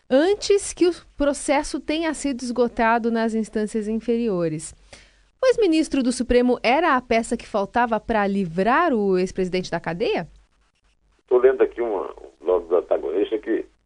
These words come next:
Speaker 2: o, tá citando o Merval Pereira, diz que o Lula vai ser preso de qualquer jeito, agora, daqui a alguns meses,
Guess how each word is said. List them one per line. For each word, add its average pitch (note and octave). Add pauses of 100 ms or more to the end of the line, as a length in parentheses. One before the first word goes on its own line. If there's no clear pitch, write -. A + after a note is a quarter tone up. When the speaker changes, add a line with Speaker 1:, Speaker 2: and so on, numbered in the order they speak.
(360)
Speaker 2:
o, D2+ (420)
tá -
citando A#2+
o A2
Merval G2
Pereira, G#2+
diz -
que -
o A2
Lula B2
vai B2+
ser B2+
preso C#3
de C#3
qualquer B2+
jeito, F2+
agora, A2+
daqui F#2
a G#2
alguns F2+
meses, A2+